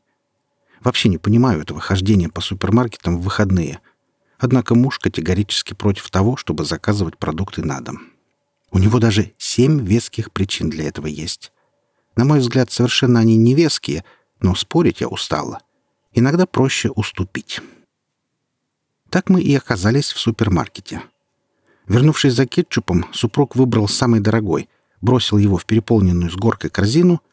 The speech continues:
и мы направились вновь к кассам. После моего последнего приключения прошло три месяца. Кстати, у меня теперь самый заботливый и любящий муж, которого можно представить. Сама в шоке от того, как всё вышло.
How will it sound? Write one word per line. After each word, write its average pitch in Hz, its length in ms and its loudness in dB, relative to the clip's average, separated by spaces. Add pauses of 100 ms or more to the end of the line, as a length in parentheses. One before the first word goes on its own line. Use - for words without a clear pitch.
(160)
и 160 80 2
мы 156 80 4
направились 117 580 0
вновь 87 360 -6
к - 180 -20
кассам. - 600 -8 (1800)
После 170 240 2
моего 175 260 4
последнего 143 540 2
приключения 139 800 0
прошло 139 420 0
три 160 220 0
месяца. - 560 -2 (800)
Кстати, - 600 -4 (240)
у 92 60 2
меня 110 240 4
теперь - 360 -8
самый 185 500 2
заботливый 104 680 0
и 85 60 0
любящий 92 500 0
муж, 87 260 -2
которого 82 400 -4
можно 92 300 2
представить. 85 720 -6 (440)
Сама 151 300 2
в - 80 -6
шоке 95 320 -2
от - 100 -4
того, 127 280 2
как - 260 -4
всё 113 220 2
вышло. 95 400 -2